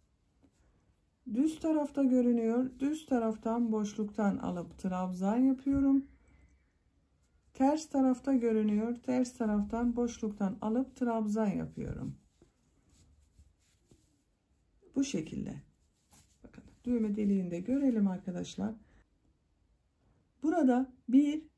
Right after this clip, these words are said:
iki, üç trabzanı yaptım. Dördüncü trabzanı bakın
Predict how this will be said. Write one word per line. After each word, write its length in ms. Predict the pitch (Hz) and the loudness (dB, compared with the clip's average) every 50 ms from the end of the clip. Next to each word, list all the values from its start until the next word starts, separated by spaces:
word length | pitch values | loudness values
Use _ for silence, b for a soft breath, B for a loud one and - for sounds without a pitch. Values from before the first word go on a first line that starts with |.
| _ _ - | _ _ -8
iki, 420 | 233 233 - - 220 202 - - | -8 -8 -4 -2 0 0 0 0
üç 260 | - 285 359 359 - - | -2 -2 -2 -2 -4 -2
trabzanı 580 | - 302 262 233 226 220 208 208 202 196 185 | 2 4 4 4 4 2 2 2 2 2 4
yaptım. 540 | 180 202 240 277 277 - - 311 302 311 - B B B B B B - | 4 2 2 2 0 -2 -4 -4 -4 -4 -6 B B B B B B 2
Dördüncü 600 | 208 233 247 262 262 294 294 302 311 370 440 440 | 4 6 6 6 6 4 4 2 4 2 2 2
trabzanı 600 | - 320 285 247 233 220 214 214 214 208 214 226 | 2 2 2 4 4 2 2 2 2 2 2 2
bakın 320 | 294 302 302 302 320 339 | 2 0 0 -2 -4 -6